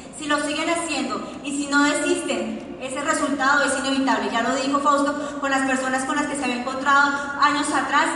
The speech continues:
y hoy son esmeraldas y fines superiores. Así que la invitación el día de hoy es que ustedes reconozcan que este negocio lo puede hacer cualquiera. Lo hicimos dos niños a los veintiséis años, logramos un resultado, pero eso,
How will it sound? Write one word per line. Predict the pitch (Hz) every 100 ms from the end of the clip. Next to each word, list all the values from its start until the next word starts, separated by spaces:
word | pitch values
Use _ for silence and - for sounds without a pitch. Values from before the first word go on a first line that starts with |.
| -
y | 254
hoy | 262
son | 294 294
esmeraldas | 294 262 247 269 269 277
y | 254
fines | 240 247
superiores. | - - 240 220 202 - - - -
Así | 262 277 285
que | 311 320 320
la | 311
invitación | 294 285 269 269 - 302 262 - - -
el | 254
día | 254 294
de | 311 277
hoy | 262 - - 269
es |
que | 262
ustedes | 294 302 302 330
reconozcan | 311 311 269 269 269 262 240
que | 262 247
este | - 302
negocio | 302 294 294 294
lo | -
puede | - 233
hacer | - -
cualquiera. | 254 254 247 - - - -
Lo | 277
hicimos | 277 294 320 311
dos | 330 339
niños | 330 330 330 - 339
a | 277
los | 277 262
veintiséis | 262 254 262 254 269
años, | 294 302 302
logramos | 269 247 262
un | 294 285
resultado, | 294 - - 262 320 247 - -
pero | 285
eso, | 294